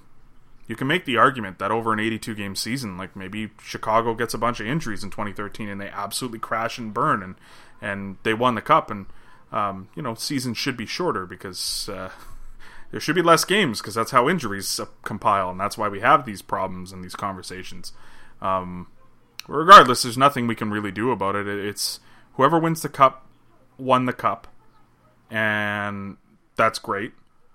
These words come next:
But you're ridiculous if you think that there isn't some sort of a but, you know what I mean, that could be associated with it. Like, you're, you're, uh, you're an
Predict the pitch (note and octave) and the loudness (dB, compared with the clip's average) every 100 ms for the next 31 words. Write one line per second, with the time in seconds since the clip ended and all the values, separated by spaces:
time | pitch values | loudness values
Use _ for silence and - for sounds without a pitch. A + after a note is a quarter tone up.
0 | - _ _ A#2+ G#2+ A#2+ A2 F#2+ A2 - | -20 _ _ 4 4 4 0 0 -2 -2
1 | F#2+ F2+ - - G2+ A2 G2 G2 G2+ F#2+ | -6 -6 -8 -10 -8 -8 -6 -6 -4 -2
2 | G2+ G2+ - G#2 G2 - G2 F#2+ F#2 F2+ | -4 -6 -6 -6 -4 -2 0 -2 -4 -6
3 | F2+ - - - - - - B2+ G#2+ F#2+ | -8 -12 -20 -20 -20 -20 -4 4 4 4
4 | G2 - - - - - - _ _ - | -2 -12 -16 -20 -20 -20 -20 _ _ -2
5 | B2 A#2+ A2+ G#2 A2 A2+ G#2+ - - A2+ | 2 4 4 2 0 0 -2 -2 -2 0
6 | G#2+ G2+ - G#2+ G2+ G2 F2+ F2+ F#2 F2 | 0 -2 -2 -2 -2 -6 -10 -12 -10 -10
7 | F#2+ - G#2+ A#2 A#2 A#2+ A#2+ B2 - B2+ | -10 -6 -4 -2 -4 0 2 2 0 -6
8 | C3 B2+ C3+ C3 | -6 -2 2 2